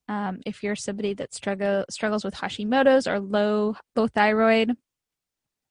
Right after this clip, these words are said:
fluoride can disrupt your hormones. So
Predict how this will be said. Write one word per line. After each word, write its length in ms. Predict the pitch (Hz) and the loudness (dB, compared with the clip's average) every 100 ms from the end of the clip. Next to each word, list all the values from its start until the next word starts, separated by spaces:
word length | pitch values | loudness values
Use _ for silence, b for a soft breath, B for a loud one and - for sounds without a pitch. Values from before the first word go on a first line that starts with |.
| _ _ _ | _ _ _
fluoride 460 | - 208 202 196 202 | -8 -2 0 0 -4
can 220 | - 196 | -8 -10
disrupt 580 | 202 - - 202 - - | -10 -10 -6 -6 -6 -8
your 360 | 208 202 196 202 | -4 -2 -2 -4
hormones. 680 | - 208 208 214 220 - - b b b b | -4 -2 -2 -2 -4 -6 -12 b b b b
So 280 | - - 214 | -18 -14 -14